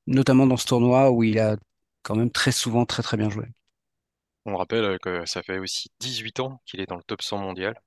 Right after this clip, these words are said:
Speaker 2: sans faillir, hein. C'était, il est rentré le dix-huit avril deux mille cinq. Et il est entré, euh, dans le top dix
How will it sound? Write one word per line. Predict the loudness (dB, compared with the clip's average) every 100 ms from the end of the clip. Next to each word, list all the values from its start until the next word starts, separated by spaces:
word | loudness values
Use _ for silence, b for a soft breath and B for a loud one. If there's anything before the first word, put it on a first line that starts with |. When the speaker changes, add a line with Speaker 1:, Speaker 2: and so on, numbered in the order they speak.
| _
Speaker 2:
sans | -10 -8
faillir, | -8 -10 -10
hein. | -12 -14
C'était, | -14 -12 -10 -10 -10 -12 -16 _ _
il | -8
est |
rentré | -8 -8 -8
le | -8 -10
dix-huit | -10 -10 -4
avril | -2 -2 -4
deux | -4
mille | -4
cinq. | -4 -6 -6 -12 _ B B _ _ _ _
Et | -16 -12
il | -8
est | -8 -6
entré, | -8 -6 -2 0 0
euh, | -2
dans | -4
le | -4
top | -6 -8
dix | -10